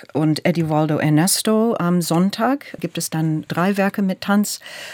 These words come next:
Und es wird auch diese, der choreografische Element wird auch im Austausch mit uns Musikern. Das ist, das ist die interdisziplinarische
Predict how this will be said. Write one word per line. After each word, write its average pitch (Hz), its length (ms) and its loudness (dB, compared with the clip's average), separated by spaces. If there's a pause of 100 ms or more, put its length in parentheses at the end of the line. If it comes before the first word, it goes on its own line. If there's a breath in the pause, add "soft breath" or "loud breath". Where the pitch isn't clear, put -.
(180 loud breath)
Und 185 500 2
es 196 180 2
wird 208 220 4
auch 220 260 2
diese, 196 540 2
der 180 400 -2 (120)
choreografische 185 800 0
Element 180 380 2
wird 180 160 -2
auch 208 300 0
im - 160 0
Austausch 160 560 -4
mit 156 160 0
uns 165 280 -2
Musikern. 170 460 -2
Das 151 180 -6
ist, - 400 -2
das 214 280 0
ist - 160 0
die 170 100 0
interdisziplinarische 160 1500 0